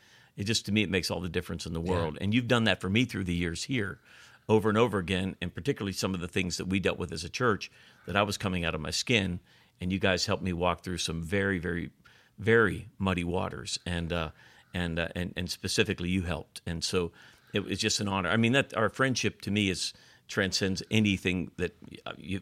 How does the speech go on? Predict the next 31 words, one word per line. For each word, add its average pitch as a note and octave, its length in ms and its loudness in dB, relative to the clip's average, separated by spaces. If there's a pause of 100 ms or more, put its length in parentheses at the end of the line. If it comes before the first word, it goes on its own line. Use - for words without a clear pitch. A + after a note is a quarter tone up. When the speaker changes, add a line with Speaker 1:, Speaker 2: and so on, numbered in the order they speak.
Speaker 1:
I, F#2+ 200 -4
I F#2+ 80 0
could G2 160 2
ever G2+ 160 4
do F#2 160 -2
or F#2 40 0
you F#2 140 0
could F#2 140 -4
do F2+ 80 -2
for F2+ 140 -6
me. F#2 280 0 (400)
And G2+ 140 4
I G2+ 60 6
think G2+ 240 0 (100)
that, F#2 360 0
that F2+ 180 0
very G2+ 240 0
specific - 580 -2
thing F2 260 -2
of - 140 -6
people F#2+ 340 -2
actually F#2 500 -4 (380)
opening G2+ 320 2
their F2 100 -2
heart F2+ 260 -2
to E2 60 -6
the - 80 -6
kind G2 200 -2
of D#2 80 -10
relationships F2 800 -4 (440)
when, F#2+ 280 -2